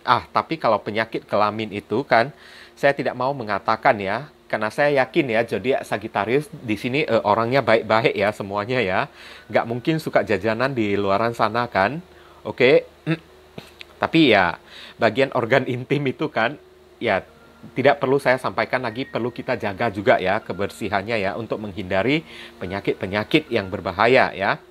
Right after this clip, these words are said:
Prolapsis uterus ya.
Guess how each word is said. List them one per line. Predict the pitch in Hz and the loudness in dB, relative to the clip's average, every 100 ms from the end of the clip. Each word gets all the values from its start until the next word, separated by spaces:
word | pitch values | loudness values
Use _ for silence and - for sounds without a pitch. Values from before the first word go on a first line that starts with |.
| - - - - - - - - - - | -20 -20 -20 -20 -20 -20 -20 -20 -20 -4
Prolapsis | - 123 123 - - 151 - - - - - | 4 6 6 2 -2 -4 -4 -20 -20 -20 -12
uterus | 110 - 127 127 139 - - - - - | -12 -4 0 2 2 0 -12 -16 -16 -6
ya. | 104 147 | -4 -4